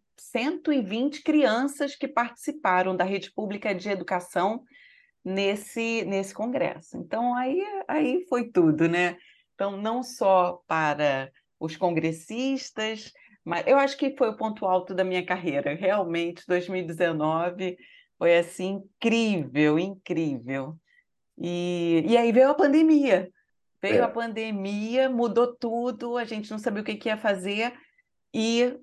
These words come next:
Speaker 1: dois mil e vinte, julho de dois mil e vinte, nós conseguimos nos estruturar e lançamos o grupo Mulheres Apoiando Mulheres na Amamentação,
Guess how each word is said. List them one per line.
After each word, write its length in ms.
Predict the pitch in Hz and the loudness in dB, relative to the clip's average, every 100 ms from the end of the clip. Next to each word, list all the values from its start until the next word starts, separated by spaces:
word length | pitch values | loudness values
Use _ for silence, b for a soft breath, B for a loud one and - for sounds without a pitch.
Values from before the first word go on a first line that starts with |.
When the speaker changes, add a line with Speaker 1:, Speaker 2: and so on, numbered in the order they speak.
| - | -6
Speaker 1:
dois 380 | 196 220 208 202 | -2 -2 -2 -4
mil 360 | 208 214 233 | -4 -2 -2
e 120 | 233 | -4
vinte, 580 | 175 160 208 220 214 220 | -6 -4 -2 -2 -6 -6
julho 460 | 170 214 262 262 226 | -4 0 0 0 -4
de 120 | 226 | -4
dois 240 | 208 208 | -4 -4
mil 220 | 202 208 208 | -4 -4 -4
e 140 | 196 | -4
vinte, 580 | 175 196 202 208 - 233 | -2 -2 -2 -6 -8 -4
nós 500 | 208 196 190 - - _ _ _ _ | 2 2 0 -10 -20 _ _ _ _
conseguimos 720 | - 214 - 196 190 196 190 | -4 -4 -4 -4 -2 -2 -4
nos 240 | 208 226 226 | -4 -4 -4
estruturar 840 | 214 - 202 - 202 202 202 202 | -8 -8 -10 -8 0 2 2 -2
e 80 | 202 | -4
lançamos 680 | 208 214 214 196 202 185 | -4 -4 -4 -4 -2 -4
o 100 | 208 | -6
grupo 420 | 180 196 247 247 233 | -4 -2 -2 0 -2
Mulheres 540 | 214 208 220 247 240 | -2 0 0 0 -4
Apoiando 320 | 226 220 208 | -4 -4 -4
Mulheres 420 | 208 196 190 190 | -2 0 0 -2
na 160 | 202 202 | -6 -4
Amamentação, 840 | 208 190 190 185 185 - 190 254 | -2 -2 -4 -4 -6 -2 -2 -4